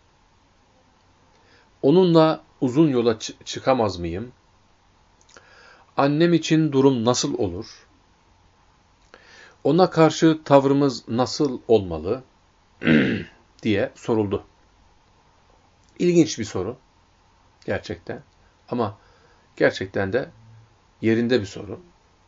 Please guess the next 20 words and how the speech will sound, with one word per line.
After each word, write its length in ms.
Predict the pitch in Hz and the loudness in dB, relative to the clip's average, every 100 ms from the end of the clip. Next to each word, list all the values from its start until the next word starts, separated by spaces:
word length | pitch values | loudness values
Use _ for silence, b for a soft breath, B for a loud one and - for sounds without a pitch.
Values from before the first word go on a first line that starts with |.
| _ _ _ _ _ _ _ | _ _ _ _ _ _ _
Toplumun 480 | - 110 127 113 107 | -4 -4 -4 -6 -8
ihtiyacı 520 | 110 104 107 104 98 113 | -12 -8 -4 -2 -2 -4
olan, 300 | 98 82 85 _ _ _ _ _ _ 117 | -4 -6 -12 _ _ _ _ _ _ -8
bilmeye 400 | 110 101 113 117 | -6 -2 -2 -4
ihtiyacı 640 | 104 107 98 95 110 - b b b b _ | -8 -6 -6 -4 -4 -4 b b b b _
olan 380 | 107 90 110 98 | -8 -4 -4 -2
bir 280 | 87 80 - | -4 -8 -16
soru. 380 | - - 90 78 - _ _ b b b b b - | -16 -6 -4 -4 -12 _ _ b b b b b -14
Bu 160 | - | -10
kardeşimizden 680 | - 123 113 104 107 95 104 | 0 2 2 -4 -6 -6 -4
Allah 260 | 147 117 104 | -2 0 0
razı 260 | 98 90 | -2 -4
olsun 300 | 85 - 131 | -8 -8 -4
böyle 220 | 127 98 90 | -2 0 -2
bir 180 | 85 - | -4 -4
önemli 480 | 110 101 98 107 - _ _ - | -6 -4 -2 -2 -2 _ _ -20
soruyu 480 | - 139 104 92 | -6 -4 -2 -4
bize 300 | 92 101 85 - _ b b b b b _ - | -4 -4 -6 -10 _ b b b b b _ -10
yönelttiklerinden 1080 | 104 101 95 - _ - - 92 87 85 80 | -6 -4 -4 -8 _ -8 -6 -4 -4 -6 -6
dolayı. 400 | 78 80 127 | -8 -4 -4